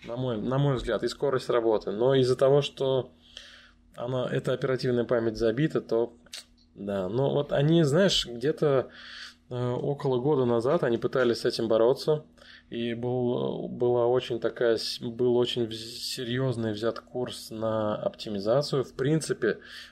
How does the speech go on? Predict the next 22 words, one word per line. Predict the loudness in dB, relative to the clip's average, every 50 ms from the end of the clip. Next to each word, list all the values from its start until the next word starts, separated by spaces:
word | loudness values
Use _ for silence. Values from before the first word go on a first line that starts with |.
| _
оптимизировали | -14 -14 -12 -10 -6 -4 -2 -2 -2 0 0 0 2 2 2 0 2 2 2 4 2
его | 2 2 2 2 2 2 0
достаточно | 0 -4 -2 0 -2 -2 0 -2 -4 -6 -6
хорошо, | -4 -2 -2 -2 0 0 -2 -2
с-, | -2 -4 -14 -16 _ -16
если | -12 -6 -4 -4 -4 -4 -2 -2
даже | 0 0 0 -2
посмотреть, | -4 -6 -14 -12 -12 -8 -4 -4 -4 -4
что | -4 -6 -6 -6
было | -4 -2 0 0 0
год | 0 2 0 0 0
назад | -2 -6 0 0 0 0 0 -4
и | -8
щас, | -6 -4 -4 -4 -4 -4 -6 -16 -20 -20 -18 -16 -16 -16 -16 -18 -16 _
стало | -16 -10 -8 -6 -4 -4 -4
гораздо | -2 -2 -2 0 0 0 0 -2 -4 -4 0 2 2 4 4 4 4
лучше. | 4 4 4 4 2 0 -6 -12 -16 _ _ -20 -20 -20 -20 -20 _ _ -10
Но | -6 -4
вот | -4 -6 -4
как | -4 -4 -2
раз | 0 0 0 -2 0
тогда | -2 -2 0 2 2 4 4 4 2